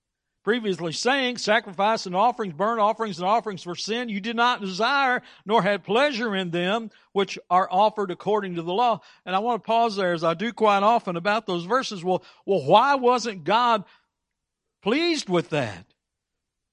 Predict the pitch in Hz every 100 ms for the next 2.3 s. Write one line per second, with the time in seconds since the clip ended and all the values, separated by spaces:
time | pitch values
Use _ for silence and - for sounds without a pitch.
0 | _ _ _ _ _ 202 220 208 269 190
1 | 165 220 247 226 - _ _ 156 196 196
2 | 170 175 180